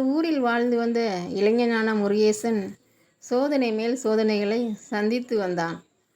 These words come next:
குணத்தில் அவன் ரொம்ப நல்லவன். நிறைய பேருக்கு உதவிகள் செய்ய வேண்டும் என்கின்ற எண்ணம் கொண்டவன்.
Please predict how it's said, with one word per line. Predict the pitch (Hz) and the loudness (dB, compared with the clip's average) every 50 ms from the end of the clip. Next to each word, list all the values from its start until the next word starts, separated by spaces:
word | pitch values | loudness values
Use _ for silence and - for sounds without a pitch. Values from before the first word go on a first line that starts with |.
| _ _ _ _ _ _ 247 | _ _ _ _ _ _ -6
குணத்தில் | 208 233 254 277 269 269 - 302 285 262 | -2 0 0 0 0 0 0 2 2 2
அவன் | 220 214 202 196 | 2 2 0 0
ரொம்ப | 196 196 202 214 226 269 | 0 0 0 0 2 2
நல்லவன். | 277 240 190 185 190 196 202 190 180 175 175 165 - - - _ _ _ _ _ _ _ | 2 2 0 0 -2 -2 -2 -2 -2 -4 -6 -8 -12 -16 -20 _ _ _ _ _ _ _
நிறைய | 254 240 220 226 247 269 294 311 294 | -8 -4 -2 0 0 2 0 0 0
பேருக்கு | 247 220 220 220 226 214 220 247 247 233 208 185 170 175 - - | 2 2 2 2 0 0 0 0 2 2 2 0 -2 -6 -8 -10
உதவிகள் | 269 247 208 240 254 269 277 269 277 262 262 | -10 -4 0 0 2 2 2 0 -2 -2 0
செய்ய | - 208 208 220 214 208 | 0 0 2 4 4 4
வேண்டும் | 208 214 214 214 220 214 | 4 2 2 2 2 2
என்கின்ற | 208 202 202 202 208 214 214 208 202 196 | 0 0 0 0 0 0 0 0 0 -2
எண்ணம் | 190 190 202 214 247 330 415 - - _ | -2 -2 -2 -2 -2 -2 -4 -6 -12 _
கொண்டவன். | - 220 196 190 185 170 165 160 160 | -8 -6 -4 -2 -2 -2 -4 -4 -8